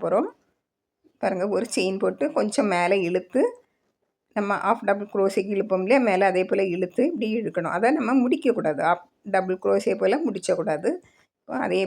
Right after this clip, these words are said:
போல் பின்னும் ரெண்டு, டூ டைம்ஸ் எடுக்கணும். எடுத்து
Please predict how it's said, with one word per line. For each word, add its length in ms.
போல் 140
பின்னும் 280
ரெண்டு, 260
டூ 100
டைம்ஸ் 360
எடுக்கணும். 360
எடுத்து 200